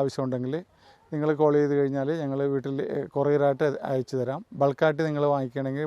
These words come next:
ബൾക്കായിട്ട് വീട്ടിലെത്തിച്ചു തരാവുന്നതാണ്. ഇത് ഞങ്ങളുടെ എക്സോട്ടിക് ഫ്രൂട്ട്സ് മാത്രം വിൽക്കുന്നൊരു നഴ്സറിയാണ്. ഇതിൻ്റെ തന്നെ ബ്രാഞ്ചായിട്ട് ഞങ്ങൾക്ക് എല്ലാ ചെടികളും എന്ന് പറഞ്ഞാൽ,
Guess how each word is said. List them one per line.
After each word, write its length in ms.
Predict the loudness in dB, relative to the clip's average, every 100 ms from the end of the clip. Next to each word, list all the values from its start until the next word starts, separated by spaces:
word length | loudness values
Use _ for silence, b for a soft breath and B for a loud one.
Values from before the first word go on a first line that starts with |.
| 0
ബൾക്കായിട്ട് 460 | 0 0 -2 -2 -6 _ b b b -2
വീട്ടിലെത്തിച്ചു 480 | 0 2 2 2 2
തരാവുന്നതാണ്. 440 | 2 0 -2 -10 -16 _ -6
ഇത് 100 | -2 2
ഞങ്ങളുടെ 320 | 2 2 6 4
എക്സോട്ടിക് 460 | 4 2 2 0 0
ഫ്രൂട്ട്സ് 340 | -2 -2 0 2
മാത്രം 360 | 2 2 0 0 -4 -4
വിൽക്കുന്നൊരു 400 | -4 -2 -2 0 0
നഴ്സറിയാണ്. 480 | -2 -2 -6 -6 -10 -16 b b -6
ഇതിൻ്റെ 260 | -2 0 2 2
തന്നെ 180 | 2 2
ബ്രാഞ്ചായിട്ട് 480 | 4 4 4 2 2 0
ഞങ്ങൾക്ക് 260 | 0 0 0 0
എല്ലാ 180 | 2 2 2
ചെടികളും 380 | 2 2 0 -6 -4
എന്ന് 120 | -2
പറഞ്ഞാൽ, 300 | 0 0 2